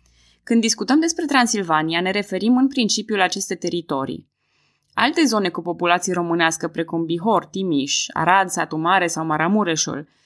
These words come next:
sunt considerate ca parte direct integrată a regatului Ungariei, nu Transilvania propriu-zisă. În timp, controlul asupra regiunilor s-a mai schimbat,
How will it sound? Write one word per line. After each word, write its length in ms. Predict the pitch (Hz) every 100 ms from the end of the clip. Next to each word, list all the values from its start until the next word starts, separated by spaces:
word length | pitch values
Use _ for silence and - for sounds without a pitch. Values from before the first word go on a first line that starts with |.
| _ _
sunt 260 | - 262 339
considerate 600 | 339 294 226 233 262 262
ca 140 | 233
parte 340 | 226 240 233
direct 400 | 214 190 202 247
integrată 480 | 226 214 190 185 190
a 40 | 180
regatului 420 | 175 180 185 185
Ungariei, 720 | 175 170 165 143 139 - - _ _ _ _
nu 300 | 208 208 208
Transilvania 680 | 208 180 175 165 151 156
propriu-zisă. 760 | 151 147 151 147 143 139 - - _ _ _ _ _ _ _ _ _ _ - -
În 200 | 220 220
timp, 320 | 180 196 226
controlul 520 | - 190 180 226 214
asupra 380 | 185 185 180 175
regiunilor 540 | 165 165 220 247 262
s-a 160 | 262 254
mai 140 | 247
schimbat, 640 | 247 - 233 196 151 -